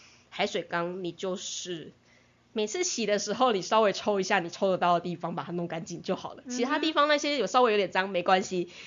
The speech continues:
Speaker 1: 你只要放一些可以偶尔去扰动它的小生物，像是那个不论是海胆啊、海参啊，然后还是什么虾子啊之类，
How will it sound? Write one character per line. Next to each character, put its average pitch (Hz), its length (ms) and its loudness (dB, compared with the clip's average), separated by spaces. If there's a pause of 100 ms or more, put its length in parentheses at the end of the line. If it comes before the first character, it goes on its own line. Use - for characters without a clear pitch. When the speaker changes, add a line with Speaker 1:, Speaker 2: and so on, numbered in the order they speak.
Speaker 1:
你 285 140 -2
只 294 100 2
要 285 120 10
放 302 300 2
一 294 60 -4
些 269 200 2
可 277 80 0
以 254 60 4
偶 220 260 2
尔 190 60 0
去 226 160 -6
扰 180 140 -4
动 185 180 -8
它 190 140 0
的 175 40 -2
小 - 140 -10
生 185 220 -6
物， 185 80 -4
像 196 180 -4
是 214 80 -2
那 202 220 0
个 175 140 -2
不 - 240 -10
论 190 120 0
是 202 100 -2
海 170 160 -4
胆 165 300 -6
啊、 170 220 -4
海 165 100 -8
参 196 300 -2
啊， 185 300 4
然 - 20 0
后 185 160 -2
还 180 120 -2
是 202 140 -4
什 185 140 -4
么 170 180 -2
虾 185 240 2
子 - 160 -8
啊 170 140 -2
之 175 180 -12
类， 180 220 -2